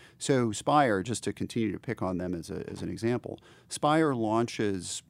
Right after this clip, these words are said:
one or, once or twice every quarter. They do a new generation of their hardware about every six months. They do a software release, um,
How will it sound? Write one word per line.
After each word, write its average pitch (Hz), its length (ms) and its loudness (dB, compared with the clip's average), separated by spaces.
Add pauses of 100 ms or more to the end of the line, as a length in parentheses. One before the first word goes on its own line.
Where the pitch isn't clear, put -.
(180)
one 120 340 0
or, 120 200 0
once 143 240 0
or 127 80 -2
twice 104 340 0 (120)
every 104 320 -2
quarter. - 560 -10 (360)
They 117 140 0
do 123 220 0
a 113 80 2
new 123 200 4
generation 117 520 0
of 92 80 -4
their 92 140 -4
hardware 98 460 -2
about 101 440 -2
every 90 280 -6
six - 340 -12
months. - 400 -10 (260)
They 107 160 -4
do 117 240 -2
a 104 120 0
software 127 560 0
release, 98 520 -6 (240)
um, 110 140 -8